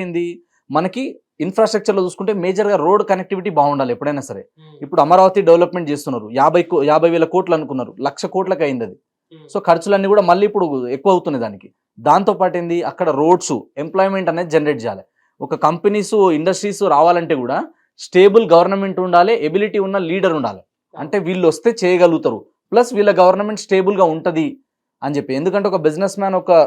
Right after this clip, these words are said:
Speaker 1: ఇన్వెస్ట్‌మెంట్ చేస్తున్నాడంటే నెక్స్ట్ టెన్ ఇయర్స్ ఆయన మైండ్లో ఉంటది. విజన్ అనేది పది సంవత్సరాలు ఉంటది, ఐదు సంవత్సరాలు మినిమం ఉంటది. కానీ ఇప్పుడు కొత్త గవర్నమెంట్ వచ్చి వీళ్ళన్నీ సెట్ చేసుకునేసరికి టైమ్ పడుతుంది.
Speaker 2: అవును.
Speaker 1: So, నెక్స్ట్ ఇంకా డెవలప్‌మెంట్ చేయడానికి టైమ్ పడుతుంది కాబట్టి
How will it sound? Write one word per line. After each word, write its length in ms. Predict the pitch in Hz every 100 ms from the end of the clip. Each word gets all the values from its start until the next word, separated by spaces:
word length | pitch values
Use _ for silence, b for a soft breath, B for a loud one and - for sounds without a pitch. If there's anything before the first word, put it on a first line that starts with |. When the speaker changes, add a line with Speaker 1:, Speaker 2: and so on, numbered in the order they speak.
| - 143
Speaker 1:
ఇన్వెస్ట్‌మెంట్ 420 | 160 190 208 196 156
చేస్తున్నాడంటే 500 | 160 180 135 120 190 - b b 131
నెక్స్ట్ 200 | 165 - 240 196
టెన్ 160 | 208
ఇయర్స్ 160 | 240 233 214
ఆయన 100 | 180
మైండ్లో 200 | 165 156 135
ఉంటది. 180 | 113 127
విజన్ 220 | 160 208
అనేది 160 | 202 220 -
పది 140 | 185
సంవత్సరాలు 340 | 208 202 190 170
ఉంటది, 200 | 120 101 - 156
ఐదు 120 | 185 196
సంవత్సరాలు 300 | 196 190 185 165
మినిమం 220 | 180 160
ఉంటది. 200 | 120 98 - _ _ _ 160
కానీ 160 | 175 190
ఇప్పుడు 160 | 170 -
కొత్త 160 | 165 185 175
గవర్నమెంట్ 380 | 170 175 165 165
వచ్చి 180 | 160 170 160
వీళ్ళన్నీ 300 | 165 156 170 175
సెట్ 160 | 156
చేసుకునేసరికి 560 | 170 170 175 165 160 208 175
టైమ్ 160 | 185 175
పడుతుంది. 260 | 147 104 90 _ _ -
Speaker 2:
అవును. 120 | 147 -
Speaker 1:
So, 60 | 185 160
నెక్స్ట్ 200 | 160 208
ఇంకా 120 | 190 151
డెవలప్‌మెంట్ 420 | 160 196 196 190 175
చేయడానికి 300 | 175 175 147
టైమ్ 140 | 139 156
పడుతుంది 240 | 151 139 127
కాబట్టి 280 | 123 127